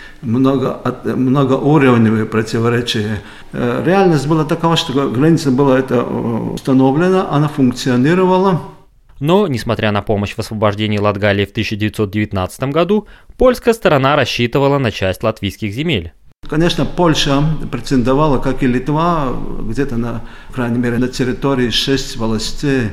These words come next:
Speaker 1: в сегодняшнем Илукском, да, тогдашнем Илукском уезде было шесть,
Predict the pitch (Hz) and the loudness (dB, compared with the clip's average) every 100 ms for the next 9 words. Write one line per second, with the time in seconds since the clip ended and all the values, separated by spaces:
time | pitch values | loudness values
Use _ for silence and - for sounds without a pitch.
0 | - - - - - - 127 110 107 - | -6 -8 -6 -4 -2 0 0 0 -2 -2
1 | 110 101 131 104 - - 113 98 - - | -2 0 -2 -2 -4 -4 -4 -4 -8 -10
2 | - - - 110 120 123 120 120 113 117 | -12 -10 -6 -4 -4 -6 -8 -6 -4 -4
3 | 120 120 113 - 123 117 - - 113 127 | -4 -4 -4 -4 -4 -4 -6 -4 -2 0
4 | 147 202 127 113 107 110 107 - 117 110 | 2 2 0 -2 -4 -4 -4 -4 -2 -4
5 | - - | -6 -6